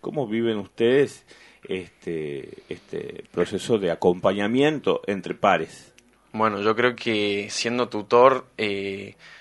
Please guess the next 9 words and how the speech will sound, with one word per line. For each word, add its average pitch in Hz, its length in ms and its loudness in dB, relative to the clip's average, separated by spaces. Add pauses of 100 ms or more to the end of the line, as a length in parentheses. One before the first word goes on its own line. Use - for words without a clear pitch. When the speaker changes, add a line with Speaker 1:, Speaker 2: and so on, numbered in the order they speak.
(220)
Speaker 2:
te 101 120 -6
cambian 117 400 10
muchas 117 300 0
perspectivas 107 800 2
quizá, 107 420 2
o 98 80 -8
sea, 104 160 -8
muchas 104 460 -6
tenés, 107 320 -6